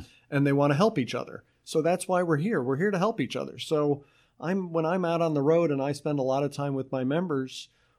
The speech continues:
one of the things I'm always asking them is, "What are your problems? You know, what's, what,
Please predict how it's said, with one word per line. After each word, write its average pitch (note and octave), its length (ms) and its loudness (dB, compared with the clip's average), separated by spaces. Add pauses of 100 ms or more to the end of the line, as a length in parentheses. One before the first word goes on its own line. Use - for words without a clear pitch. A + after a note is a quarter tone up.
one D#3 160 0
of E3 80 -2
the D3 100 -2
things D3+ 220 -4
I'm D3 160 0
always C#3+ 260 0
asking D3 440 -2
them C3 260 -2
is, B2+ 360 -6 (280)
"What D3 140 -2
are F#3+ 40 0
your F3 120 0
problems? D#3+ 600 -4 (180)
You C3+ 80 -6
know, C3 100 -4
what's, D#3 400 -2
what, D3+ 220 -2